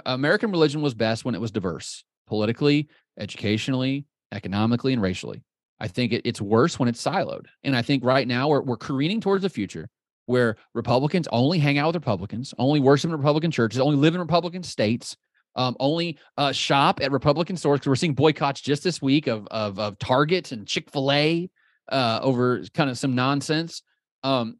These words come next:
and I think we're gonna see a future where, <laughs> where Republicans only shop at certain stores. And imagine a future where you go to a Republican church, your kids go to private school, you live in a very red community in a very red state, you only shop at a store other conservatives shop at.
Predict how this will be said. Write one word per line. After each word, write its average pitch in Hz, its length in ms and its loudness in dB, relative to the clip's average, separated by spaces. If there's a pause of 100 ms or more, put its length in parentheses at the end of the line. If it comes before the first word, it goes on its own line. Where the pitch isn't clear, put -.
and 151 140 0
I 143 100 2
think 160 180 -2
we're 156 100 4
gonna 160 120 4
see 160 140 2
a 143 40 4
future 180 280 2
where, 143 140 4
<laughs> - 100 -8
where 165 200 2
Republicans 185 600 0
only 170 160 -4
shop 180 280 0
at 226 80 -2
certain 240 200 2
stores. 240 360 2 (240)
And - 140 -10 (160)
imagine 339 400 2
a 302 60 4
future 240 420 0 (140)
where 190 160 6
you 180 160 2
go 180 180 8
to 254 60 6
a 240 40 8
Republican 202 460 6
church, 110 340 -2
your 143 120 0
kids 214 240 6
go 196 100 6
to 170 60 0
private 160 340 2
school, 113 320 -2
you 127 140 0
live 185 200 6
in 151 120 2
a 123 100 2
very 156 300 2
red 147 280 4
community 135 360 -2
in 120 60 -2
a 117 40 -2
very 143 280 0
red 131 280 2
state, 113 220 0
you 120 160 0
only 196 160 0
shop 180 360 -2
at 156 60 -2
a 127 60 0
store 127 360 2
other 160 220 2
conservatives 127 520 -2
shop 143 440 -2
at. 85 300 -10